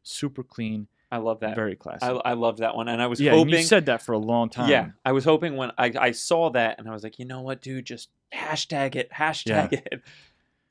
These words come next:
Speaker 1: And then, uh, we have one more, I think. No. One, two, three, four, five. One, two, three, four. Yeah,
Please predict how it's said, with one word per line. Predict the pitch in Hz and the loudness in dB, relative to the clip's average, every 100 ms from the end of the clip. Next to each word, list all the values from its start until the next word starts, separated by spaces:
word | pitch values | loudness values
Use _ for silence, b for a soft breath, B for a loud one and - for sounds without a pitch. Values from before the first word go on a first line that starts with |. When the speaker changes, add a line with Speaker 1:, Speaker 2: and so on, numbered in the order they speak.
| _ _ _ _ | _ _ _ _
Speaker 1:
And | 120 117 | -4 -2
then, | 117 117 113 | 0 0 0
uh, | 110 101 95 101 _ 117 | 0 0 -4 -8 _ -6
we | 113 | -4
have | 113 | -4
one | 101 107 127 139 | -4 -2 -2 -2
more, | 123 87 62 98 _ _ _ _ _ _ _ _ _ _ _ _ _ - | -4 -6 -10 -18 _ _ _ _ _ _ _ _ _ _ _ _ _ -20
I | |
think. | - - - _ _ _ _ _ _ _ _ - | -16 -14 -16 _ _ _ _ _ _ _ _ -16
No. | 101 - _ _ _ _ _ | -16 -16 _ _ _ _ _
One, | 107 104 101 | -12 -10 -10
two, | - 101 98 | -10 -12 -14
three, | - 95 92 _ _ _ _ _ _ _ - | -16 -14 -14 _ _ _ _ _ _ _ -20
four, | - _ | -20 _
five. | - - _ _ _ _ _ _ _ _ _ _ | -20 -20 _ _ _ _ _ _ _ _ _ _
One, | 98 98 98 _ | -20 -18 -18 _
two, | 95 90 92 95 _ | -20 -20 _ _ _
three, | 90 87 87 _ _ _ _ _ _ _ | -20 _ _ _ _ _ _ _ _ _
four. | - 90 87 _ _ _ _ _ - | -20 -20 _ _ _ _ _ _ -8
Yeah, | 123 | -8